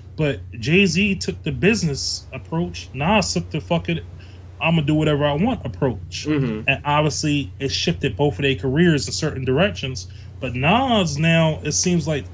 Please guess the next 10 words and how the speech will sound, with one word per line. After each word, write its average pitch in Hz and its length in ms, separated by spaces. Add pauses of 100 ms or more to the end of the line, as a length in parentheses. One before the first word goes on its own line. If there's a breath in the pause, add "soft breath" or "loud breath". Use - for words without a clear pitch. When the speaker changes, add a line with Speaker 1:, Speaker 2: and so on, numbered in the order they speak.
(100)
Speaker 1:
through 208 240
those 180 200
trials 175 380
and 160 80
tribulations, 160 840 (400 loud breath)
all 170 160
the 160 80
shit 170 220
he's 160 200
endured 147 680